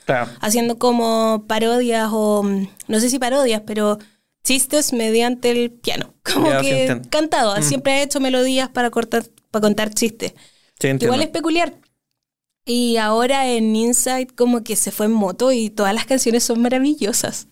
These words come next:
Speaker 1: Sí, son maravillosas.
Speaker 2: ¿Qué onda? ¿Qué
Speaker 1: Sí.
Speaker 2: onda? Que son muy buenas,
Speaker 1: Sí.
Speaker 2: muy buenas.
Speaker 1: Es cuático.
Speaker 2: Las encontré muy, muy buenas. Eh, y eso es toda la intro que hay que saber de Bow.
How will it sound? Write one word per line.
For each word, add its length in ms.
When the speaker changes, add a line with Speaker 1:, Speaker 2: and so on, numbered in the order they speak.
Speaker 1:
Sí, 180
son 160
maravillosas. 600
Speaker 2:
¿Qué 60
onda? 120
¿Qué 120
Speaker 1:
Sí. 60
Speaker 2:
onda? 180
Que 120
son 200
muy 340
buenas, 520
Speaker 1:
Sí. 120
Speaker 2:
muy 200
buenas. 460
Speaker 1:
Es 80
cuático. 360
Speaker 2:
Las 140
encontré 420
muy, 280
muy 180
buenas. 400
Eh, 1000
y 180
eso 180
es 120
toda 180
la 120
intro 240
que 80
hay 80
que 100
saber 300
de 120
Bow. 320